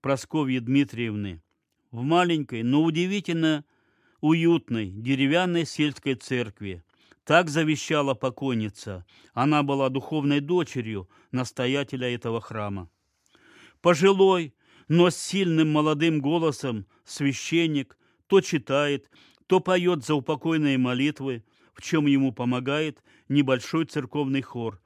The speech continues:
из семи женщин. И пение их довольно красиво и слаженно. И что поразительно,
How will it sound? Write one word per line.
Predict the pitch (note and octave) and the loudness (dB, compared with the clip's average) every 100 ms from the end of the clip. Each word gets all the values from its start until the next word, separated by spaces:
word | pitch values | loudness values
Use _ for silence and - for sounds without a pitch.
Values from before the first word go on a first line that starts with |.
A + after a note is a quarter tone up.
| _ _ _ | _ _ _
из | C3 | -10
семи | - C3+ B2+ B2 | -6 -2 0 -2
женщин. | G#2+ A#2 G#2+ - G#2 G2+ _ _ _ _ _ | -4 -4 -6 -10 -14 -16 _ _ _ _ _
И | - C#3 | -2 -2
пение | D3+ E3 F3 D#3+ D3+ | 2 2 4 4 2
их | B2+ | 2
довольно | C3+ C#3+ D3+ C#3+ | -2 0 0 0
красиво | C#3 C#3+ - - D#3+ C#3+ G#2+ - | -2 -4 -4 -6 -4 -4 -6 -8
и | C3 | -10
слаженно. | - C3 B2+ C3+ A#2+ A#2 G#2 F#2+ - _ _ - - | -6 -4 0 0 -2 -8 -8 -12 -16 _ _ -18 -6
И | C#3 | -6
что | - E3 | -2 -2
поразительно, | D3+ D#3 D#3+ C#3+ F#3 - B2 G#2+ G2 | 0 0 0 -2 -4 -2 -4 -4 -8